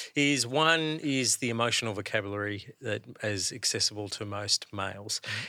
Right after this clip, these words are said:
Speaker 1: The other one being our ability to not only possess that, but to express that and to be able to share it with others, particularly as, um,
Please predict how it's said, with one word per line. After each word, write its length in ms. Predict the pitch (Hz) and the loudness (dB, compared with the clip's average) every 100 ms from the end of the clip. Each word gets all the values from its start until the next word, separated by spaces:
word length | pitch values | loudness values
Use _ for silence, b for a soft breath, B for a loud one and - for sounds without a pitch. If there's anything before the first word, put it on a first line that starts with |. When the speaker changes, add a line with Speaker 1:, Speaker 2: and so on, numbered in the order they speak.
| B - | B 0
Speaker 1:
The 140 | 139 | 4
other 220 | 151 156 | 6 4
one 380 | 170 147 131 123 | 4 4 2 -2
being 680 | 123 123 117 117 113 110 110 | 0 2 4 2 0 -2 -2
our 220 | 110 107 | 0 2
ability 560 | 104 113 107 104 104 98 | 2 0 0 0 -4 -2
to 640 | - 110 107 107 107 107 - _ _ - | 0 0 0 -2 -6 -8 -12 _ _ -2
not 200 | 127 117 | 2 2
only 180 | 107 104 | 0 -2
possess 400 | - 117 110 - | -2 2 2 2
that, 220 | 117 - | 0 -2
but 100 | - | -2
to 140 | 113 | -2
express 460 | 113 - 127 117 - | -2 0 2 2 0
that 200 | 104 104 B B B - | -2 -8 B B B -2
and 260 | 101 104 | 0 0
to 80 | 104 | -2
be 100 | 113 | -2
able 160 | 110 107 | 0 0
to 60 | |
share 360 | 104 - 110 110 | 0 0 0 -2
it 60 | |
with 140 | 113 104 | -2 -2
others, 260 | 104 101 - | -2 -2 -2
particularly 800 | - 107 - 110 104 101 107 | -2 -4 -4 -4 -4 -4 -6
as, 540 | 113 95 98 92 - - | -6 -4 0 2 2 2
um, 300 | 101 95 | -2 -4